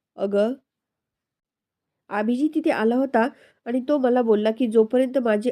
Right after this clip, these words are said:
आई मला इथे घरात दिसत नाही, तोपर्यंत माझ्या आत्म्याला शांती मिळणार नाही, असं अभिजित मला सांगून गेला.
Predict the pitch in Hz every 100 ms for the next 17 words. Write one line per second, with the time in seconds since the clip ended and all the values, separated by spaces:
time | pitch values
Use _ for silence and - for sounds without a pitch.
0 | - 214 226 240 254 254 254 254 240 220
1 | 220 240 226 220 226 220 214 240 233 226
2 | 220 254 _ _ _ 214 214 214 226 -
3 | 196 220 233 208 220 202 185 220 208 214
4 | 214 208 208 196 214 - 180 202 240 214
5 | 214 226 196 196 220 208 180